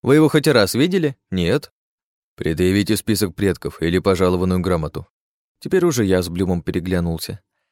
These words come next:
«Есть только грамота за девятый класс, но там одни трояки. Так, хватит хрень нести». «Но есть еще письмо от младшей Майры Астарии», протянул я закрытый конверт. «Прошу вас». Надо бы поучиться этикету.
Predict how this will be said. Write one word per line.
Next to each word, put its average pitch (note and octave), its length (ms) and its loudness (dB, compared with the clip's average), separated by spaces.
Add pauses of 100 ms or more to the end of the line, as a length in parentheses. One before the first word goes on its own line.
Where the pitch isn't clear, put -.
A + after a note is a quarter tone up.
(540)
«Есть A2 340 2
только C#3 240 4
грамота C3+ 440 2
за A#2+ 120 0
девятый A#2 400 0
класс, - 420 -6
но C#3+ 160 -2
там F3+ 240 2
одни D#3+ 200 0
трояки. D3+ 580 0 (440)
Так, - 220 -2
хватит A#2+ 340 0
хрень F#2+ 260 -4
нести». E2+ 360 -8 (840)
«Но G2+ 180 0
есть C#3+ 280 4
еще C#3+ 200 2
письмо D3 340 0
от A#2+ 100 0
младшей B2+ 320 0
Майры B2 300 2
Астарии», F2+ 580 -2 (440)
протянул G#2 460 -2
я F#2 180 0
закрытый G2+ 400 -4
конверт. E2 500 -4 (260)
«Прошу B2+ 380 2
вас». - 260 -8 (640)
Надо F2+ 220 0
бы A#2+ 120 -2
поучиться A#2+ 560 -4
этикету. F#2 540 -8